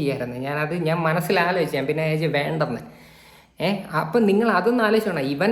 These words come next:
വരെ കോൾ റെക്കോർഡിംഗ് എങ്കിൽ പിന്നെ എന്തിനാണ് കൊണ്ടു കിടക്കുന്നത്? എടാ, നീ ഓഫ് ചെയ്യടാ. ഏ, അപ്പം ഇങ്ങനെ പറയാൻ നിന്ന് കഴിഞ്ഞാൽ ഒരുപാട് കാര്യങ്ങൾ പറയാനുണ്ട്. അപ്പം ഈ ഒരു വിഷയത്തെ പറ്റിയിട്ട് എനിക്കിനി കൂടുതൽ വലിയ സംസാരിക്കാൻ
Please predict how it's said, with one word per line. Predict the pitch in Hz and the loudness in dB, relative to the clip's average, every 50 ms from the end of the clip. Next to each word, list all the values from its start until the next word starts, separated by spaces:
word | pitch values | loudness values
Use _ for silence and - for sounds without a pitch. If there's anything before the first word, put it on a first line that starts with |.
| 240 240 220 | 2 4 2
വരെ | 202 185 185 185 190 220 240 - - - | 2 2 2 0 0 -2 -4 -6 -6 -4
കോൾ | - 165 156 185 202 - 208 | 0 2 2 2 0 0 -2
റെക്കോർഡിംഗ് | 185 - - 185 185 190 190 185 | -4 -4 -6 -6 -4 -4 -4 -6
എങ്കിൽ | 175 170 190 185 | -6 -6 -6 -4
പിന്നെ | 196 185 185 175 160 | -4 -4 -4 -4 -4
എന്തിനാണ് | 165 190 208 202 190 185 190 185 180 | -2 -2 -2 -2 -2 -4 -6 -6 -8
കൊണ്ടു | 165 170 165 180 | -8 -8 -8 -8
കിടക്കുന്നത്? | 170 170 156 160 170 170 165 165 165 - - | -8 -8 -8 -10 -10 -10 -10 -10 -12 -12 -10
എടാ, | 180 - 247 247 | -8 -6 -4 -2
നീ | 233 262 277 240 240 | -2 0 0 2 0
ഓഫ് | 277 277 277 - | 0 -2 -4 -4
ചെയ്യടാ. | 302 277 247 214 208 202 202 202 - - - - - _ _ _ - 233 | -2 -2 -2 -2 -2 -4 -6 -10 -14 -16 -20 -20 -20 _ _ _ 0 0
ഏ, | 277 294 - - - - - - - - - - | 0 0 -2 -8 -12 -18 -20 -20 -20 -16 -10 -4
അപ്പം | 151 - 165 165 | -2 0 0 2
ഇങ്ങനെ | 160 170 190 190 180 170 | 2 2 2 4 4 4
പറയാൻ | 170 185 196 208 208 190 | 4 4 4 4 2 2
നിന്ന് | 185 190 196 190 | 2 0 0 0
കഴിഞ്ഞാൽ | 170 156 160 160 160 165 160 160 - - 151 | 0 0 0 0 0 0 -2 -4 -4 -2 0
ഒരുപാട് | 147 151 160 160 175 180 180 185 196 208 196 175 | 2 2 2 0 2 0 0 2 2 0 0 0
കാര്യങ്ങൾ | 151 147 147 151 156 160 151 139 | 0 -2 -2 -2 -2 -2 -2 -4
പറയാനുണ്ട്. | 131 127 131 139 139 127 117 113 - - - - - - - - - - - - | -4 -4 -4 -6 -6 -8 -8 -12 -16 -18 -20 -20 -20 -20 -20 -20 -20 -20 -20 -14
അപ്പം | _ - 139 135 135 - - - | _ -6 -6 -6 -6 -8 -6 -4
ഈ | 151 165 170 | -4 -2 -2
ഒരു | 180 180 175 | -2 -2 -2
വിഷയത്തെ | 170 - 190 190 185 208 202 - | -2 -2 0 0 0 -2 -2 -4
പറ്റിയിട്ട് | 185 180 - 180 175 170 190 190 185 - - 156 170 | -4 -6 -6 -6 -6 -2 0 0 0 0 -2 -2 -2
എനിക്കിനി | 175 170 175 165 175 170 175 175 - - | 0 -2 -2 -2 -4 -4 -6 -6 -6 -6
കൂടുതൽ | 175 170 185 220 226 214 226 226 208 190 | -4 0 0 2 2 2 2 2 2 2
വലിയ | 185 175 175 175 175 | 0 -2 -2 -2 -2
സംസാരിക്കാൻ | 156 151 156 170 165 165 165 165 | -2 0 0 0 0 2 0 0